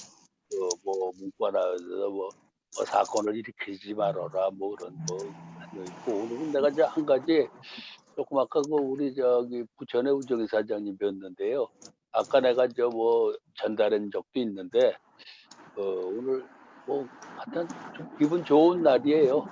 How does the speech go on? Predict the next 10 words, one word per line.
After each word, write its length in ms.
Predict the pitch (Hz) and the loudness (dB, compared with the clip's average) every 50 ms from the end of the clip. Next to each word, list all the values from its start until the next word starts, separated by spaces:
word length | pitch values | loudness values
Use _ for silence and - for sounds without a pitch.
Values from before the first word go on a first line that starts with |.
| - - | -14 -8
오늘 240 | - 147 147 - - - | -2 -2 -2 -2 -2 -2
제가 220 | 139 127 151 143 | 0 4 6 6
오늘 300 | 135 127 135 147 147 135 | 6 4 2 -2 0 2
낮에 300 | 120 117 113 120 143 156 | 4 4 4 6 6 4
병원에 400 | 139 117 123 131 127 131 127 127 135 147 | 6 8 8 8 8 8 4 4 4 6
갔는데 580 | 143 127 117 117 110 - - - - 156 156 - - _ _ _ _ _ _ - - - _ _ _ | 8 8 6 6 4 -4 -4 2 4 6 6 4 2 _ _ _ _ _ _ -20 -20 -20 _ _ _
먼저 240 | - 110 113 127 113 | -6 0 2 2 2
번에 220 | - - 123 123 113 | 4 4 2 4 4
한번 260 | 113 117 120 120 127 | 2 2 2 0 2
말씀드렸듯이 1000 | 127 120 117 113 - 127 117 113 123 113 117 104 _ - 101 - - 135 143 139 | 4 2 2 2 0 -6 -8 -8 -4 -4 -4 -4 _ -6 -8 -4 2 4 4 4